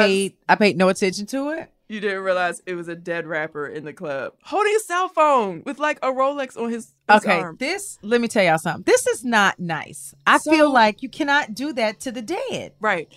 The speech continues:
Speaker 2: So, of course, the peop-, like, people who saw this on social media or whoever, they were like, "Oh, hell no. His, his mama wouldn't want that. Why his mama let that happen?" Or,
Speaker 1: Right.
Speaker 2: or, or, you know, "H-, how y'all do that? His mama wouldn't want that."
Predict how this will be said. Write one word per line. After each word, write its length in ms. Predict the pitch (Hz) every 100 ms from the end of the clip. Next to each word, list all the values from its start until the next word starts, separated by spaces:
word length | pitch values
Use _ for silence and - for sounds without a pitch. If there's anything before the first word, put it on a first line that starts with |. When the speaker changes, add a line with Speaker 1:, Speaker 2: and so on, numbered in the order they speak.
| _
Speaker 2:
So, 360 | - - 285 285
of 180 | 262 -
course, 520 | - 403 381 311 - 226
the 160 | 220 254
peop-, 380 | 277 320 -
like, 180 | 226 220
people 240 | 311 339 302
who 200 | 247 175
saw 240 | - 214 214
this 120 | 190
on 80 | 180
social 280 | 190 196 170
media 200 | 196 170
or 60 |
whoever, 380 | 165 - 202 190
they 100 | 196
were 60 | 240
like, 280 | 202 190 - - - _ _ _ -
"Oh, 280 | 320 302 269
hell 380 | 302 330 339
no. 520 | 330 330 330 320 311 311 - -
His, 300 | - 330 - - -
his 260 | 277 339
mama 340 | 233 302 330 330
wouldn't 320 | 294 311 277
want 260 | 269 330 -
that. 360 | 320 330 330
Why 260 | 277 359 339
his 160 | - 302
mama 280 | 330 320 320
let 220 | 330 330
that 140 | 320
happen?" 320 | 294 349 - 254
Or, 40 |
Speaker 1:
Right. 200 | 226 175 233
Speaker 2:
or, 180 | 240
or, 100 | 240
you 140 | 247 262
know, 180 | 226 220 - - 254 -
"H-, 60 | -
how 240 | 247 330 392
y'all 200 | 330 330
do 240 | 233 339
that? 240 | 330 330 320
His 160 | 320
mama 240 | 285 330 302
wouldn't 220 | 320 285
want 140 | 370 175
that." 160 | -